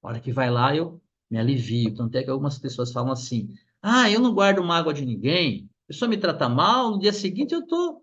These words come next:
zerado. Hum, ou essa pessoa tem um grau de evolução e de elaboração fantástica, que não é possível, ou é uma pessoa que tá recalcando tudo e, obviamente, fica limpa.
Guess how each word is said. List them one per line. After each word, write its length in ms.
zerado. 920
Hum, 720
ou 180
essa 220
pessoa 280
tem 100
um 60
grau 200
de 80
evolução 580
e 80
de 440
elaboração 760
fantástica, 760
que 140
não 200
é 80
possível, 600
ou 220
é 60
uma 140
pessoa 360
que 100
tá 400
recalcando 840
tudo 440
e, 140
obviamente, 560
fica 260
limpa. 380